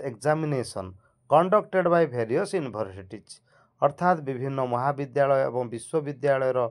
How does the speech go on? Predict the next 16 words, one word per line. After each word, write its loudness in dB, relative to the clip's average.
ବିଭିନ୍ନ -4
ଏଣ୍ଟ୍ରାନ୍ସ 0
ପରୀକ୍ଷାର -2
କୃତକାର୍ଯ୍ୟ -4
କରୁଥିବା 0
ଛାତ୍ରମାନଙ୍କର 0
ତଥ୍ୟ -4
ମଧ୍ୟ -2
ଏଥିରେ -2
ଉପଲବ୍ଧ -2
ହୋଇ -2
ରହିବ। -2
ଏବଂ 2
ପରବର୍ତ୍ତୀ 6
ବେନିଫିଟ୍ଟି 4
ହେଉଛି -2